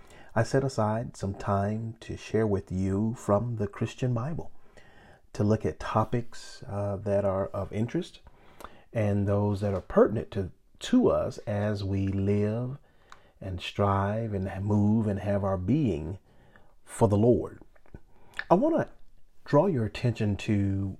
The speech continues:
one John in the first chapter, verse eight through ten.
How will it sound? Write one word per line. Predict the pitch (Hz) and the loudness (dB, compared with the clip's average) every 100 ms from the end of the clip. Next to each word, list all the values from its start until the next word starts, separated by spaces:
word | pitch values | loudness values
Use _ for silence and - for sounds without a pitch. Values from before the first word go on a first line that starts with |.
| - | -4
one | 104 104 156 185 113 | 0 2 2 2 0
John | 101 107 98 85 87 110 - - - - - - _ - | 0 0 0 -2 -6 -8 -10 -20 -20 -20 -20 -20 _ -6
in | 107 | -6
the | 95 | -2
first | - 151 - | 2 2 0
chapter, | - 90 - - 98 127 - - - - | -4 -4 -4 -8 -8 -10 -14 -20 -20 -8
verse | 107 117 - - | 0 2 2 0
eight | 113 101 | 0 2
through | 107 101 | 0 -2
ten. | - - 92 76 - | -4 -4 -4 -4 -8